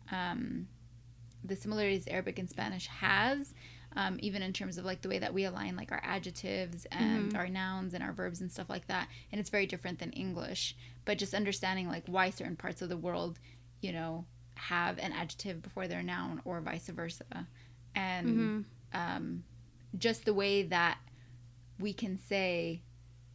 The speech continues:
Speaker 1: a sentence, and in Arabic it could be, like, in one word. It encompasses what the sentence is in English or
Speaker 2: Mm-hmm.
Speaker 1: something. That's always interested me, and I actually wanted to study linguistics when I was at, um, at school,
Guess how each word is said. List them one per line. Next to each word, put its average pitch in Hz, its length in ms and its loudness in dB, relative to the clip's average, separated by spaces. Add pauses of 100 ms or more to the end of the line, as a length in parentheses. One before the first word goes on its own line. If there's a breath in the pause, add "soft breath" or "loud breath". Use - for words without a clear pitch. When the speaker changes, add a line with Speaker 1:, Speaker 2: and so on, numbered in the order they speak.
(180)
Speaker 1:
a 202 100 4
sentence, 196 840 0 (380 soft breath)
and 185 220 0
in 180 200 -2
Arabic 185 360 4
it 170 120 -8
could 175 160 -4
be, 170 340 0
like, - 180 -6
in 175 200 -2
one 170 180 -2
word. - 320 -2 (380)
It 175 120 -2
encompasses 180 720 -4
what 180 240 -4
the 196 60 -10
sentence 165 440 -6
is 170 120 -6
in - 60 2
English 226 300 6
or 202 60 2
Speaker 2:
Mm-hmm. 208 80 2
Speaker 1:
something. 170 240 -6 (280 loud breath)
That's 262 240 12
always 254 220 8
interested 202 420 -2
me, 185 180 2
and 233 80 6
I 180 80 6
actually 180 320 2
wanted 175 300 0
to 220 80 -6
study 226 280 4
linguistics 247 560 2
when 196 120 0
I 185 80 0
was 180 240 -2
at, 175 240 -2
um, 175 340 0 (840)
at 302 160 6
school, 202 400 0